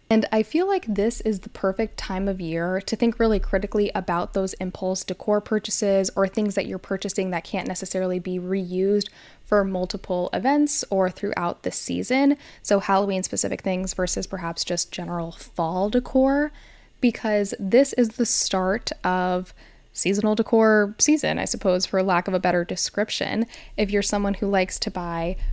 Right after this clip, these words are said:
really specific Halloween decor, perhaps you may also be someone who likes to buy really specific Thanksgiving decor and really specific Christmas decor.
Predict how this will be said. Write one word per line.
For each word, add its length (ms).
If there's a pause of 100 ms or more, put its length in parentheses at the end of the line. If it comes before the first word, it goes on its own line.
(100)
really 240
specific 420
Halloween 440
decor, 440
perhaps 460
you 80
may 160
also 280
be 120
someone 240
who 80
likes 220
to 60
buy 80
really 260
specific 580 (340)
Thanksgiving 480
decor 320
and 200
really 200
specific 600
Christmas 480
decor. 460